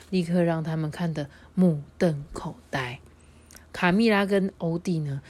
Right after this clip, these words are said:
就好像拇指仙童里面那个小拇指兄弟，不然就像是糖果屋里面那一对兄妹，迷失在一座巨大的森林里。只不是，只是他忘记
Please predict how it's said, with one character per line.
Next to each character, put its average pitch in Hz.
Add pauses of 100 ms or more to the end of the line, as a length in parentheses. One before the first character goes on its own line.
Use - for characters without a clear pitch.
(280)
就 330
好 202
像 269
拇 220
指 202
仙 226
童 165
里 160
面 196
那 196
个 175
小 160
拇 160
指 165
兄 151
弟， 156 (280)
不 330
然 247
就 269
像 269
是 269
糖 226
果 233
屋 190
里 180
面 202
那 196
一 196
对 196
兄 175
妹， 175 (260)
迷 185
失 214
在 196
一 170
座 175
巨 185
大 175
的 147
森 202
林 160
里。 165 (440)
只 -
不 180
是， 180
只 175
是 208
他 196
忘 190
记 185